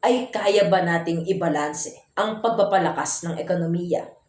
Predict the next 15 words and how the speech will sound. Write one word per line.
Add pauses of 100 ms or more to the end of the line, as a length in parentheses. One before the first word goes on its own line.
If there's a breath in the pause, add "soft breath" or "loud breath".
(120)
at
ang
pag-iingat
sa
kalikasan?
Ang
Jakarta
sa
Indonesia (400)
at
Manila (320)
sa
Pilipinas – (120)
ay
pasok